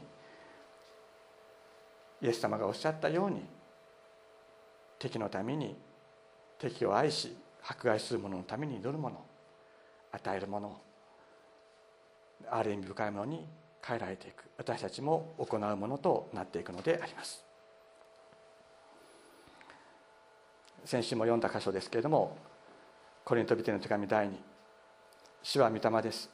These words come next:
そして主の御霊のあるところには自由があります。」私たちは皆、顔の覆いを取り除けられて、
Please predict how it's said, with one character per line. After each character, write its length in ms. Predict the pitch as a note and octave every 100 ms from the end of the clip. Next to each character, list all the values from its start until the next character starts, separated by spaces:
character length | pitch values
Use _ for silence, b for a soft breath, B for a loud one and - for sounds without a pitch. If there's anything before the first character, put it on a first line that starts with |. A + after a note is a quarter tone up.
| -
そ 200 | - A#2
し 80 |
て 120 | A#2 A#2+
主 140 | -
の 100 | C3
御 60 | A#2+
霊 140 | B2 A#2+
の 100 | A#2+
あ 40 |
る 80 | C3
と 100 | C#3
こ 80 | B2
ろ 40 |
に 100 | B2
は 100 | A2+ A2
自 240 | C3 B2+
由 220 | D3+ F3+
が 120 | -
あ 40 | A2
り 80 | -
ま 140 | -
す。」 180 | - - - - - - - B B B B B B
私 240 | C3 B2 A2+
た 100 | A2
ち 120 | B2
は 60 |
皆、 340 | A2 A#2 C3+ C3+ B B -
顔 240 | - A#2 A#2
の 160 | A2+
覆 100 | A#2
い 80 | A#2
を 80 | A2+
取 160 | A#2
り 60 | A2+
除 60 | A#2
け 100 | B2+
ら 80 |
れ 100 | B2+
て、 200 | A#2+ A2+